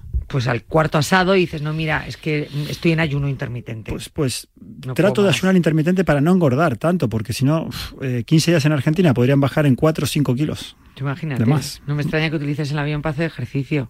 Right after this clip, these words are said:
Speaker 2: Sí, sí, sí, ya te lo digo.
Speaker 1: Que si te dejan, coges la rueda y te pones a pimba, pimba,
Speaker 2: Vamos,
Speaker 1: para arriba,
Speaker 2: mm,
Speaker 1: para
Speaker 2: mm,
Speaker 1: abajo.
Speaker 2: no, totalmente. De hecho,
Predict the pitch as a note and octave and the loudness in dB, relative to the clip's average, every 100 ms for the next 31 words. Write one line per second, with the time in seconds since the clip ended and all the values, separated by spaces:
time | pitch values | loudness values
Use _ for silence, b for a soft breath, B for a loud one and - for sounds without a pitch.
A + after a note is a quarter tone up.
0 | - - C3+ C3 - A2 - A2+ G2+ A2+ | -2 2 2 2 2 0 0 0 2 2
1 | C#3 - - - - - _ _ _ - | 0 -6 -20 -20 -20 -20 _ _ _ -2
2 | C3+ C#3+ C3 C#3 - D#3+ E3 F#3 E3 D3 | 0 2 2 2 2 2 2 2 4 4
3 | D#3 D#3+ F3 F3 D#3 D#3 D3 D3 F3+ E3+ | 4 4 4 2 -2 -2 -2 -2 -2 2
4 | D3 - C#3+ G#2 C#3 - - C#3+ G#2+ G#2 | 4 4 4 2 0 0 0 -2 0 0
5 | G2+ - - G#2+ G2 - A2 G#2 G#2 B2 | -2 -6 -6 -6 -6 -6 -4 -2 -2 -2
6 | A#2+ - _ _ b b b b A#2+ - | -6 -12 _ _ b b b b 2 2